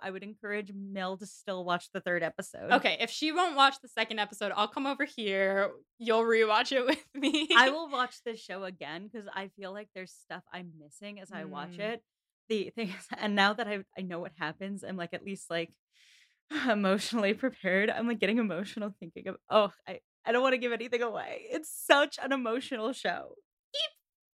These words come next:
Speaker 2: All right, I'm really
Speaker 1: Yeah.
Speaker 2: excited. Well, with that, we should probably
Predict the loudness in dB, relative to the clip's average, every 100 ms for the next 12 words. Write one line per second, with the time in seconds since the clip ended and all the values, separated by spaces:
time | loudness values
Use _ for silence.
0 | 4 6 6 4 0 2 0 4 4 2
1 | -2 -6 _ -20 -20 _ 0 4 6 4
2 | -4 -8 -6 0 2 2 -2 -12 -6 -4
3 | -4 -6 -6 -6 -6